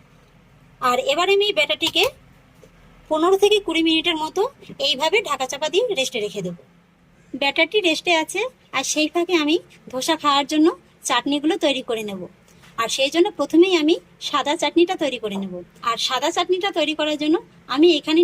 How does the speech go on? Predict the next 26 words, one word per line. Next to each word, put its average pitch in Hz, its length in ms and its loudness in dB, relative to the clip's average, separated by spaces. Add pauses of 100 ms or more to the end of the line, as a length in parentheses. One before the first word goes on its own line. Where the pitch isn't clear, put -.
নিয়েছি 285 280 -2 (320)
হাফ 269 220 -4
কাপেরও 370 320 -4 (100)
একটু 370 200 -10 (120)
কম 294 160 4 (240)
কাঁচা 269 360 2
চীনা 254 280 0
বাদাম। 175 260 -6 (2500)
কম 330 320 0 (120)
আঁচে 339 200 0 (300)
আমি 285 140 2 (100)
বাদামটাকে 311 540 0 (420)
ড্রাই 277 220 4
রোস্ট - 300 0
করে 233 200 0
নেব। 180 120 -6 (1500)
বাদামগুলো 339 540 2 (140)
ড্রাই 285 240 2
রোস্ট 339 320 -2
করা 277 220 -2
হয়ে 285 240 -2
গেছে। 339 260 -2 (460)
এবার 269 240 -2
আমি 262 160 -10
এই 277 120 -6
বাদামগুলো 349 440 2